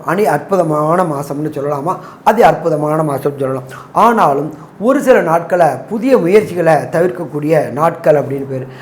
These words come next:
அந்த புதிய முயற்சிகள் தவிர்க்கக்கூடியது அப்படின்றது உங்களுடைய ஜென்ம நட்சத்திரத்திலேருந்து பதினேழாவது நட்சத்திரமா வரக்கூடியது சந்திராசிரம நட்சத்திரம்னு பேர்.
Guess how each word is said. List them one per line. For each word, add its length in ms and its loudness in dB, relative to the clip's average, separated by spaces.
அந்த 160 2
புதிய 340 -2
முயற்சிகள் 520 0
தவிர்க்கக்கூடியது 640 -2
அப்படின்றது 580 -2
உங்களுடைய 460 4
ஜென்ம 300 0
நட்சத்திரத்திலேருந்து 920 -2
பதினேழாவது 580 6
நட்சத்திரமா 540 0
வரக்கூடியது 800 0
சந்திராசிரம 560 2
நட்சத்திரம்னு 560 -4
பேர். 240 -6